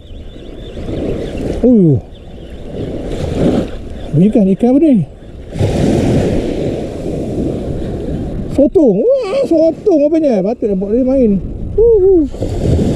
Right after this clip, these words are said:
Dapat sotong. Sotong gurita, umpan cantik ni. Hu. Oh, ni. Eh. Eh, Amaya.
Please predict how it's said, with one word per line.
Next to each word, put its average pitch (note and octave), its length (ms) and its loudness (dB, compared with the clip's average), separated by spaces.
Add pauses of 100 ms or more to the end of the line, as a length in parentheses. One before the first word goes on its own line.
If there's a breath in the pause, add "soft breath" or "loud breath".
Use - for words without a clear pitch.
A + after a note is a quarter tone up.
(360)
Dapat B3+ 240 2
sotong. G3 640 2
Sotong F3 240 0
gurita, F#3+ 320 2
umpan F#3 420 2
cantik G#3 220 2
ni. G#3+ 240 4
Hu. C#4+ 240 4 (260)
Oh, F3+ 140 4
ni. G#3+ 180 6
Eh. - 40 4 (880)
Eh, C#4 80 4
Amaya. D4+ 180 4